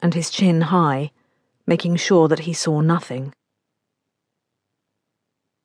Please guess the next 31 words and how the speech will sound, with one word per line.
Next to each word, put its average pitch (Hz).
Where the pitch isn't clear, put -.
The 226
address 202
was 196
only 214
a 202
few 240
hundred 208
meters 214
from 180
the 185
police 208
station 165
at -
Hverfisgata, 147
and 226
Gunnar 220
decided 196
to 202
go 156
on 160
foot. -
She 254
strode 185
through 202
the 180
encroaching 180
darkness 165
of 160
the 180
windy 175
afternoon, 165